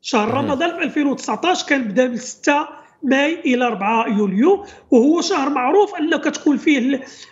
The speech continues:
Speaker 1: النشاط ضعيف جدًا، فلهذا تطور كاين مهم.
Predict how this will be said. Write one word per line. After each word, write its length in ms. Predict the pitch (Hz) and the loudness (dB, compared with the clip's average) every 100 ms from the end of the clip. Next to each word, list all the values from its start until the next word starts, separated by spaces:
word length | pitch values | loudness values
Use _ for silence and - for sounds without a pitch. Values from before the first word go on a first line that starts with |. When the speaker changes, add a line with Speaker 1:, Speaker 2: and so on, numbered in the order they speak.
| - | 2
Speaker 1:
النشاط 500 | 262 294 - 427 - 370 | 4 4 4 0 -2 -2
ضعيف 320 | 302 285 269 | 0 2 0
جدًا، 600 | 208 247 175 190 160 - _ _ _ - | -2 -2 0 -2 -4 -8 _ _ _ -2
فلهذا 800 | 294 339 311 285 285 247 240 - - _ | 2 2 2 0 -2 -2 -4 -8 -20 _
تطور 480 | - 302 311 285 254 | -4 -2 2 2 2
كاين 560 | - 220 190 220 359 - _ _ _ _ | 0 -2 -2 -2 -6 -12 _ _ _ _
مهم. 360 | 254 220 202 | -2 0 0